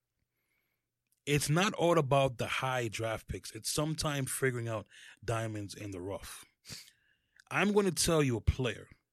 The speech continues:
that in two or three years is gonna be considered one of the most underrated players in the league.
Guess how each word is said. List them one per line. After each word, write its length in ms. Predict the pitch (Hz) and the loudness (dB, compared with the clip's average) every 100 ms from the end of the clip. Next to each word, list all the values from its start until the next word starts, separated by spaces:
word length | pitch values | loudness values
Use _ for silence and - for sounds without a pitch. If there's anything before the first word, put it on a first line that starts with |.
| _ _ _ _ _ _ | _ _ _ _ _ _
that 160 | 120 113 | -4 -4
in 80 | 107 | -4
two 260 | - 165 | -2 0
or 40 | 165 | -2
three 240 | - 160 | -2 -2
years 640 | 147 127 95 82 - - _ _ _ _ _ _ _ _ | 0 0 -2 -4 -8 -8 _ _ _ _ _ _ _ _
is 180 | 135 123 | 0 2
gonna 220 | 117 131 | 2 2
be 120 | 123 127 | 0 0
considered 560 | 120 - - 139 123 | 0 0 2 2 2
one 180 | 117 123 | 0 -2
of 40 | |
the 60 | 117 | -2
most 240 | 104 101 - | -4 -8 -6
underrated 460 | 127 147 147 135 127 | -2 0 2 0 -2
players 420 | - 120 110 - | -4 -4 -4 -6
in 200 | 113 110 | -8 -6
the 60 | 104 | -6
league. 360 | 104 101 80 | -4 -6 -8